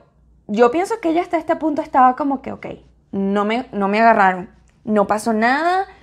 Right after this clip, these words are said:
yo no hice nada, voy a vivir mi vida tranquila". Y tantos años después se viene a destapar esta olla y explotar. Entonces,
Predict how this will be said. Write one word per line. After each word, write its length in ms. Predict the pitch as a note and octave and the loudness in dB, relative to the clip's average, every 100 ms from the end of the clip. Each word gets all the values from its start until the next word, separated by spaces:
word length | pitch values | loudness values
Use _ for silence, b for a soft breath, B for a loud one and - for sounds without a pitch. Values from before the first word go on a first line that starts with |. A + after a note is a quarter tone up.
| B | B
yo 120 | G#3 A3 | 2 2
no 60 | |
hice 220 | A3 B3 | 2 -4
nada, 460 | A#3+ B3+ D#4 F4 E4+ | -2 -2 -2 -2 0
voy 120 | C4+ | 2
a 60 | B3 | 2
vivir 220 | B3 B3 | 0 -2
mi 120 | B3+ | -2
vida 240 | B3+ B3+ B3+ | 0 0 -2
tranquila". 520 | B3 A#3+ B3+ D#4 F4 B B B B | -4 -4 0 0 0 B B B B
Y 200 | B3 A3 | -4 -2
tantos 500 | A3 C4 F4 A#4+ A#4 - | 4 4 4 -6 -8 -6
años 320 | C#4+ C#4+ D4 | -4 -4 -6
después 540 | B3+ - E4+ - - _ b b b | -8 0 2 2 -6 _ b b b
se 200 | - A#3+ | 0 2
viene 220 | A#3 A#3 | 2 0
a 40 | D#4 | -4
destapar 400 | F4 C4+ A3+ A3 | -4 -4 -2 -4
esta 320 | A3+ D#4 C#4 | -2 0 4
olla 380 | B3+ A#3+ C#4+ G4 - _ | 4 2 -2 -6 -14 _
y 120 | G#3+ | 0
explotar. 560 | G#3+ A3 - G3 F#3 F#3+ | 0 0 -2 0 4 4
Entonces, 420 | F#3+ A3 C4+ F4 | 4 0 2 2